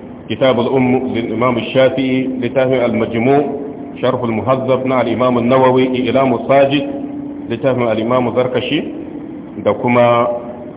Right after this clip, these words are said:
Kitab al-Furu', littafin Ibn Muflih, almajirin Shaykhul Islam Ibn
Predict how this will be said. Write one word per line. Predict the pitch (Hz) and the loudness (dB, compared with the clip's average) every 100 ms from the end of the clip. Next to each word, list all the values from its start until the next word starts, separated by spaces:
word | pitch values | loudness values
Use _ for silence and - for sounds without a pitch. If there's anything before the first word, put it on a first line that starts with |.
| - - - - - - - - - | -16 -16 -16 -16 -16 -18 -18 -18 -6
Kitab | 117 139 135 | 0 2 4
al-Furu', | 120 98 110 113 143 147 - | 2 -2 0 4 6 4 2
littafin | 120 143 131 123 120 | 0 2 2 2 0
Ibn | 117 113 | 0 2
Muflih, | 139 - 143 143 - 120 | 0 0 -2 -2 -4 -4
almajirin | 110 123 117 113 110 | 0 0 0 -2 -2
Shaykhul | 120 110 104 | -2 -2 -4
Islam | - 117 117 | -2 0 2
Ibn | 117 110 | 0 -4